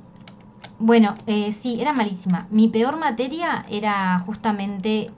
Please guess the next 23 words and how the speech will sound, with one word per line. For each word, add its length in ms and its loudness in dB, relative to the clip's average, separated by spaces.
dibujo. 500 -4
Galaxia, 1500 2
Galaxia 560 -4
Dodge, 600 -2
ahí 140 -6
te 100 -8
leo 100 -4
en 80 0
el 120 -2
chat, 300 2
gracias 300 -2
por 120 -6
seguirme, 400 -2
un 80 0
saludo. 580 -2
Ay, 320 4
no, 280 -2
¿no 160 -2
tengo 120 -4
que 60 -4
pisar 200 -4
lo 80 2
negro? 400 -2